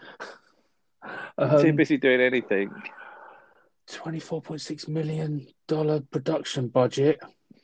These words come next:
Speaker 1: I, I'm very, I think it's gonna be one of those straight to D V D, like Nicolas Cage
Speaker 2: Oh, it
Speaker 1: seems to be
Speaker 2: screams
Speaker 1: king of the
Speaker 2: Sci-Fi Channel, doesn't it?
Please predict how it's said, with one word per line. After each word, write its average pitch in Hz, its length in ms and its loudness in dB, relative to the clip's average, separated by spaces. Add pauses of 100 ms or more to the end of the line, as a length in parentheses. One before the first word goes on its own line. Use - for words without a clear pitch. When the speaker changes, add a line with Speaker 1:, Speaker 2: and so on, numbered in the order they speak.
Speaker 1:
I, 196 220 0
I'm 208 280 6
very, 196 340 8
I 139 120 -4
think 170 260 0
it's 165 120 2
gonna 147 180 2
be 139 180 0
one 131 160 2
of 127 60 2
those 127 280 0
straight 131 320 0
to - 60 -20
D 127 200 0
V 120 120 -6
D, 131 240 2
like 127 340 2
Nicolas 151 320 0
Cage 185 140 6
Speaker 2:
Oh, 180 60 10
it 175 140 2
Speaker 1:
seems - 140 -12
to - 60 -18
be 190 60 -4
Speaker 2:
screams 185 340 2
Speaker 1:
king 160 260 8
of 123 80 6
the 131 60 4
Speaker 2:
Sci-Fi 110 120 4
Channel, 104 340 -4
doesn't 120 220 -10
it? - 200 -8